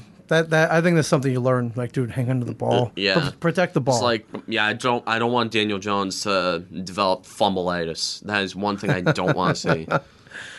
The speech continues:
Speaker 1: That, that'll kill you.
Speaker 2: <laughs> Yeah.
Speaker 1: That'll kill you. Um, I'm looking for any other stand-, I mean,
Speaker 2: Um,
Speaker 1: uh, Sa-,
Speaker 2: Saquon Barkley. Th-,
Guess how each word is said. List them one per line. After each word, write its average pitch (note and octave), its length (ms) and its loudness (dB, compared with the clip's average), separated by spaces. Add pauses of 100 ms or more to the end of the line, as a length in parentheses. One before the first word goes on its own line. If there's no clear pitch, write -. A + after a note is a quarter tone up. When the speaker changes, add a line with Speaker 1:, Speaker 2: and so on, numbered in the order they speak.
(280)
Speaker 1:
That, C#3+ 300 4
that'll D#3 240 4
kill C#3+ 240 2
you. A2 240 -4 (120)
Speaker 2:
<laughs> C3+ 120 -2
Yeah. G2 400 0 (480)
Speaker 1:
That'll C3+ 220 0
kill B2 260 0
you. A2+ 220 -8 (640)
Um, C#3 420 2
I'm C#3+ 140 2
looking D3+ 240 2
for D3+ 140 2
any C#3+ 160 4
other C3 160 2
stand-, C3+ 340 0
I D3 100 2
mean, C#3+ 320 2
Speaker 2:
Um, A#2+ 180 2
Speaker 1:
uh, - 20 0
Sa-, C#3 160 2
Speaker 2:
Saquon D3+ 380 2
Barkley. G#2+ 540 2
Th-, - 40 -18